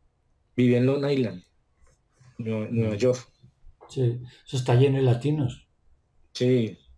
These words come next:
Speaker 1: entonces me entró un aburrimiento, un aburrimiento y me vine. Claro que cuando me vine, mi mamá falleció al mes. Y ahí yo empecé a cuidar a, a mi hermano, o sea, como que tuvo un propósito algo, ¿sí? En fin, como que tuvo un propósito.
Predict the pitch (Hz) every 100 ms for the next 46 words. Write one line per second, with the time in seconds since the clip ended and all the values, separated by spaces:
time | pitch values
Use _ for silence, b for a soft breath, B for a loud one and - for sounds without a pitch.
0 | _ 104 95 123 123 - - - 101 92
1 | 113 117 131 117 104 95 110 123 120 123
2 | 123 117 101 104 113 127 113 104 110 101
3 | - 120 156 131 - 113 117 135 131 127
4 | 127 123 107 98 95 113 110 98 95 90
5 | 110 113 - - _ _ _ _ _ _
6 | _ _ _ _ - 117 110 120 123 123
7 | 110 120 - 117 113 113 113 117 107 98
8 | 95 107 120 120 120 117 110 95 110 117
9 | 110 - 139 170 180 175 - 175 175 -
10 | 123 143 117 98 120 135 160 196 180 -
11 | 110 104 123 143 151 - 147 110 95 92